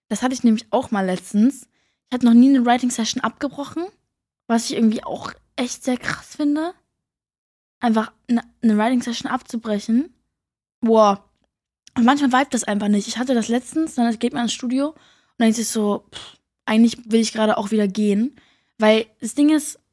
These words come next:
ein Song machen ist sowas nahes am Künstler.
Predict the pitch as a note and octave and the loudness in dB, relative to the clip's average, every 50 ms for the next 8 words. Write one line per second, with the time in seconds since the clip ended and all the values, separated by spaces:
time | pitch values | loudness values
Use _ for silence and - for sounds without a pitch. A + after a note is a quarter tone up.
0 | _ _ _ _ _ _ _ - A#3 - - C#4 D4+ D4+ D4 B3+ A#3 A3 - B3+ | _ _ _ _ _ _ _ -2 0 2 2 4 4 6 6 6 6 4 2 0
1 | C#4 D4 - A#3+ - - A#3 A3 A#3 A3+ G#3 - A3 A3 A#3 B3+ B3 - A3+ G#3+ | 0 0 0 -4 -4 -4 0 0 0 0 2 2 2 2 2 2 0 0 -2 -2
2 | G3+ - A#3+ B3+ B3 - - G#3+ G#3 A#3+ C#4+ | -2 0 -2 -2 -2 -2 -2 0 0 0 -2